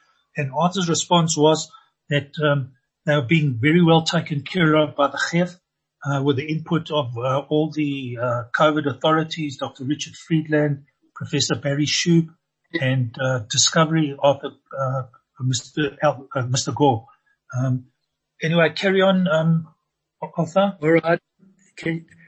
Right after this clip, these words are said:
Speaker 2: Äh, kaum jeder Tag, äh, wenn, wenn und wann es nötig ist, kommt die Hohenzollern Ambulanzdienst,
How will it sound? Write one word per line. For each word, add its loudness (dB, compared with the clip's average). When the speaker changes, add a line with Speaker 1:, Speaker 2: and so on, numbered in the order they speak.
Speaker 2:
Äh, 4
kaum 2
jeder 6
Tag, 0
äh, 0
wenn, -10
wenn 6
und -2
wann 0
es -2
nötig 2
ist, -2
kommt 4
die 6
Hohenzollern 6
Ambulanzdienst, 4